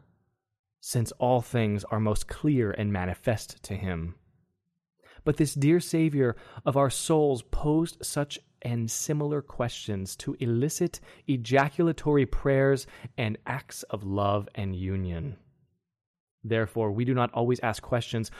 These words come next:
only because of ignorance, to know or to find something out, but for different reasons.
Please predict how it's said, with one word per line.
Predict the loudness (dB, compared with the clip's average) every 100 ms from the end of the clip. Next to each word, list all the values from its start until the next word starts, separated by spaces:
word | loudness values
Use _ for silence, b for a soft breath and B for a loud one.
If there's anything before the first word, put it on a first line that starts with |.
| B
only | 2 4 4
because | 4 0
of | 0 -4 _
ignorance, | -2 2 0 0 -4 -8 -14 -16 _ _ _ -8
to | 0
know | 4 6 8 8
or | 4 0
to | -4
find | 0 4 4 2
something | 0 0 0 -2 0
out, | 0 2 0 -8 -20 _ _ _ _ _ _ _ -2
but | -2
for | -2
different | -2 -2 -2 -6
reasons. | -4 -2 -2 -2 -6 -14